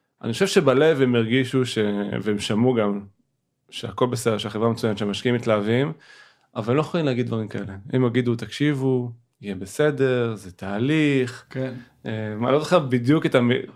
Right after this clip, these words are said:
Speaker 1: סט המילים ה-, לא אגיד מכובסות, אבל הם מאוד נזהרים לא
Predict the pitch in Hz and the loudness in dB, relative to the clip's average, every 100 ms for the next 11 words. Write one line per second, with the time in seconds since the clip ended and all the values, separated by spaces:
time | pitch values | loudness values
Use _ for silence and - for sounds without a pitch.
0 | _ - 165 165 151 139 156 147 127 120 | _ -2 0 4 4 4 6 6 4 4
1 | 117 113 120 - _ _ _ _ _ _ | 4 0 -4 -10 _ _ _ _ _ _
2 | - 196 240 175 156 170 175 139 131 117 | -4 0 2 4 4 2 2 2 2 2
3 | - 208 120 117 117 120 - 127 147 214 | 2 2 4 4 4 2 0 2 4 4
4 | 175 135 139 151 131 143 143 139 | 4 2 2 2 4 4 4 4